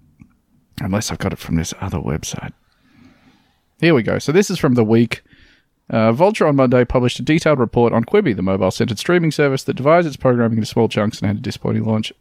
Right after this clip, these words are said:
earlier this year. It includes some interviews with the folks in charge,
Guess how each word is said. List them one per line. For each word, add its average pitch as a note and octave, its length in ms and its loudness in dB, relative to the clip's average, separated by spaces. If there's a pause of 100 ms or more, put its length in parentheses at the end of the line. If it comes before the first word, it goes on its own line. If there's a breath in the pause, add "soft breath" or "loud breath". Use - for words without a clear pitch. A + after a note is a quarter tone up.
earlier A2+ 240 0
this A2 180 -6
year. D3 160 2
It A#2+ 40 2
includes G3 320 0
some C#3 100 -2
interviews C3 320 0
with C#3 80 -2
the - 40 -10
folks E3+ 240 -2
in F3+ 80 -6
charge, G3+ 460 0